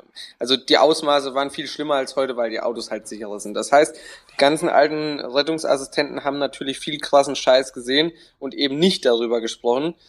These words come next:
weshalb man auch ganz deutlich merkt, dass all diese älteren oder ganz viele dieser alten Rettungsassistenten einfach ausgebrannt sind und einfach völlig abgestumpft sind,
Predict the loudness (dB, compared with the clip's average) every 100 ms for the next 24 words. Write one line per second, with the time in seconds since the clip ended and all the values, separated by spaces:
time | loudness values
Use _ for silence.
0 | -20 _ _ -8 2 4 4 2 0 2
1 | -2 -2 0 0 0 -4 2 4 4 0
2 | -2 -4 -4 0 0 -2 -6 -2 -2 0
3 | 0 0 -4 -4 0 0 2 2 2 -2
4 | 0 0 0 0 2 2 0 -4 -4 -4
5 | -4 -4 -4 -8 -6 -8 -8 0 0 0
6 | _ _ _ _ 4 4 2 -4 -2 2
7 | 2 2 -6 -4 -2 -4 -6 -6 -4 -4
8 | -8 -6 -4 0 0 2 0 0 0 0
9 | 0 -4 -4 -4 -4 -6 -4 -4 -6